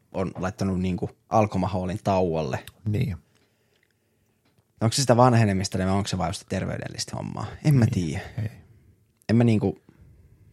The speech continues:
Speaker 1: en mä kyllä ikääntymistä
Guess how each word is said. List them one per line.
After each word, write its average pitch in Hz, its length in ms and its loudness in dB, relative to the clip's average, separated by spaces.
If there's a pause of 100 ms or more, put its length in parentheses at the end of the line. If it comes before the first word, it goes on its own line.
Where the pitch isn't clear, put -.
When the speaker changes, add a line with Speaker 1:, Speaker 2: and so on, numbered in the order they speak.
(1300)
Speaker 1:
en 151 100 6
mä 123 100 6
kyllä 95 160 0
ikääntymistä - 600 -2